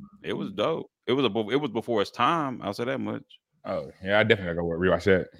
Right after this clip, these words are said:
Speaker 2: 'Cause, you know, you know, now I go back and watch, like, I, I be watching old movies, bro. Bro, I know you don't like it, but, bro, American Dragon is back on Disney Plus, and I'm, well, it's on Disney Plus now, bro.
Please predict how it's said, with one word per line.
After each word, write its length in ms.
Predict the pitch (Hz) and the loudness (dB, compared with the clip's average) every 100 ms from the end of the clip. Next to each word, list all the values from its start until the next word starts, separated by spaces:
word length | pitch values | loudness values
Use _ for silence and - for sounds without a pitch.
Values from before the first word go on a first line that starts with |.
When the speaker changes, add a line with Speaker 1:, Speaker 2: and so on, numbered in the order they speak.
| - _ _ _ _ - | -20 _ _ _ _ 4
Speaker 2:
'Cause, 120 | 123 | 8
you 140 | 143 170 | 10 10
know, 140 | 170 | 10
you 80 | 151 | 10
know, 120 | 170 | 10
now 300 | 120 135 139 | 10 12 12
I 80 | 120 | 12
go 120 | 117 | 10
back 160 | 117 101 | 10 10
and 100 | 92 | 10
watch, 220 | 104 - | 8 8
like, 140 | 98 90 | 6 8
I, 80 | 113 | 8
I 120 | - | 6
be 80 | 113 | 4
watching 200 | 117 - - | 4 4 2
old 160 | 101 | 2
movies, 240 | 95 92 78 | 2 0 -2
bro. 220 | 80 82 - - - - | -4 -4 -8 -20 0 10
Bro, 360 | 123 107 87 - - _ _ _ _ _ _ _ _ _ - - | 12 12 8 -2 -16 _ _ _ _ _ _ _ _ _ -8 0
I 100 | 78 | 4
know 100 | 87 | 8
you 100 | 95 | 10
don't 140 | 104 113 | 12 12
like 200 | 120 113 | 12 8
it, 100 | 87 | 4
but, 140 | 85 | 6
bro, 240 | 92 98 87 | 10 10 10
American 540 | 87 92 110 117 104 | 6 6 6 6 2
Dragon 360 | 95 101 87 85 | 4 4 4 -2
is 120 | 78 | 4
back 260 | 90 87 | 4 6
on 260 | 87 85 80 | 2 0 2
Disney 220 | 85 78 | 0 0
Plus, 340 | 73 78 69 - | -2 -4 -4 -6
and 100 | 82 | -4
I'm, 220 | 82 73 85 | -4 -4 -2
well, 300 | 87 85 78 | 2 2 2
it's 120 | 90 | 0
on 140 | 98 95 | 4 4
Disney 180 | 90 78 | 4 4
Plus 200 | 82 78 | 0 0
now, 160 | 71 | -4
bro. 260 | 65 55 | -4 -8